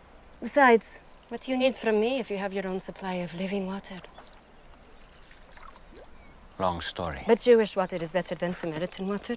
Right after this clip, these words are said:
Speaker 1: hmm?
Speaker 2: That's not what I
Speaker 1: Are
Speaker 2: said.
Speaker 1: you a better man than our ancestor Jacob, who dug this well?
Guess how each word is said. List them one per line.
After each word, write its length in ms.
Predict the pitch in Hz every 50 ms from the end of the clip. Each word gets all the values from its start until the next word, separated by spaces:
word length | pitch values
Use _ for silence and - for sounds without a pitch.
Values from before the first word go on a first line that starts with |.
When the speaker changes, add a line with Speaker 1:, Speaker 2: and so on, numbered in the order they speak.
| - -
Speaker 1:
hmm? 80 | - 202 202 - - - - - - -
Speaker 2:
That's 420 | - - 76 - - - - - - -
not 240 | 87 85 85 - -
what 140 | - - -
I 60 | 82
Speaker 1:
Are 40 | 80
Speaker 2:
said. 160 | - 269 247 240
Speaker 1:
you 80 | 247
a 60 | 240
better 280 | 214 208 220 214 - 220
man 220 | 208 208 208 208
than 120 | 196 196 185
our 100 | 185 175
ancestor 520 | 180 175 185 - - 196 - - - 220
Jacob, 540 | 185 165 - 185 175 165 - - 233 240 240 - - - - - - - - - - - -
who 140 | - 202 190
dug 320 | 147 185 180 180 208 214 202 220
this 260 | - 262 226 - -
well? 220 | 262 254 254 277